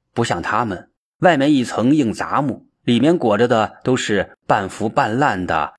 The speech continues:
暄软木头。多年来，顾客争着抢着购买慧能的桥柴，也说明他采伐的木柴火更旺、更耐烧。他们百思不得其解，奇了怪了，难道慧能有神仙帮助不成？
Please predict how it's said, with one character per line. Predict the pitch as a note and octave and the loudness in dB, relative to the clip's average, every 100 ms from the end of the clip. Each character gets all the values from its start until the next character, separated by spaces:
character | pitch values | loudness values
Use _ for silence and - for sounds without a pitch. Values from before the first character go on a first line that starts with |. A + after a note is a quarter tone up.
| - | -12
暄 | - B2+ | -4 -2
软 | B2+ E2 | -2 -4
木 | G2 D3 F#2 | -2 0 -2
头。 | - - - _ _ _ _ _ | -8 -14 -18 _ _ _ _ _
多 | - A2 | -2 0
年 | F#2+ D#2+ | -2 -6
来， | - - - _ _ _ | -10 -14 -18 _ _ _
顾 | - | 0
客 | C3+ C3 A#2+ A2 | 0 2 2 2
争 | D#3+ E3 | 2 2
着 | D3 | 0
抢 | - E2 D2 D#2 | -2 -8 -8 -4
着 | F#2+ - _ _ | -4 -6 _ _
购 | - A#2+ | 0 0
买 | F2+ E2+ E2 - | 0 -2 -2 -8
慧 | - - F#2 | -6 -2 -2
能 | F2+ | -2
的 | F2+ | -4
桥 | - E2+ G2 | -4 -4 -4
柴， | - E2+ G2+ - _ _ | -6 -8 -10 -16 _ _
也 | B2 | 0
说 | A#2+ E3+ | 2 2
明 | D3 A#2 D3+ | 4 2 0
他 | - D3+ | 0 -4
采 | - G#2+ G#2 | -2 -2 -2
伐 | A2+ | -2
的 | C#3+ | -2
木 | E3 A#2 | -2 -2
柴 | G2+ - F#2+ A#2+ - _ | -2 -2 -2 -2 -8 _
火 | - F#2 - | -6 -4 0
更 | C#3+ | 0
旺、 | C3 D#3 F#2+ - _ _ | 0 -2 -4 -16 _ _
更 | - E2+ | -8 -6
耐 | F2 - | -4 -6
烧。 | - G2 A2+ - _ _ _ _ _ _ | -4 -4 -4 -10 _ _ _ _ _ _
他 | - | -2
们 | F#3 G3+ | 0 0
百 | - F3+ | -2 -2
思 | - | -6
不 | E3 D#3 | -4 0
得 | B2 | 0
其 | D3 - B2+ | -2 -4 -4
解， | E3+ - - _ _ _ _ | -4 -10 -20 _ _ _ _
奇 | - - | -14 -6
了 | G#2+ C#4 | -4 -2
怪 | D3 A2 - | -4 -6 -8
了， | - - _ _ _ | -14 -20 _ _ _
难 | C#3+ | -2
道 | F#3 F3 | 2 2
慧 | F#3 D#3+ | 2 2
能 | A#2+ D3+ F3+ | 4 2 0
有 | - B2+ | -2 -2
神 | - C#3 | 0 0
仙 | E3+ E3+ | 0 0
帮 | F3+ G3 | 0 -2
助 | F#3+ B2 | -2 -2
不 | A2 | -2
成？ | - F#2+ B2 | -4 -4 -6